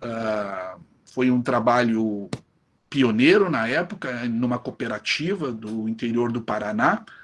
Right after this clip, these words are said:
aonde esse grupo foi trabalhar e começou todo o desenvolvimento de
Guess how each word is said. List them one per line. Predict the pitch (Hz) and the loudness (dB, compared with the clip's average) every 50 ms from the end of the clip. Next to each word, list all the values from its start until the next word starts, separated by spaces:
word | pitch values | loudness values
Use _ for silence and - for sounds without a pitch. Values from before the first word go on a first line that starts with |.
| - - - | -20 -12 -8
aonde | 120 117 123 131 135 127 117 120 | -2 0 2 2 2 2 0 -2
esse | 123 120 - - | -2 -2 -2 -2
grupo | 117 113 120 120 127 123 - 127 120 113 113 113 113 110 107 107 | -2 -2 0 0 0 -2 -2 -4 -2 -2 -2 -2 -2 -4 -4 -6
foi | - - - 131 127 123 | -10 -4 0 0 0 2
trabalhar | - 135 123 117 123 120 117 110 117 127 143 156 | 0 -2 -2 0 0 -2 -2 -2 -2 0 0 0
e | 165 | 0
começou | 165 - 196 208 233 185 175 - - 165 165 | 2 2 0 2 2 0 0 0 0 0 0
todo | 165 - - 156 151 156 151 151 147 | 0 -4 -4 -2 -2 0 0 0 0
o | 147 | 0
desenvolvimento | 139 131 131 139 151 147 135 147 147 139 147 147 131 131 139 143 147 - - _ - - - - _ _ _ _ | -2 -4 -4 -2 0 0 2 2 0 0 0 0 2 2 0 0 -4 -8 -14 _ -20 -20 -20 -20 _ _ _ _
de | _ 120 120 127 123 127 131 131 135 143 147 | _ -2 0 2 4 4 6 6 4 4 2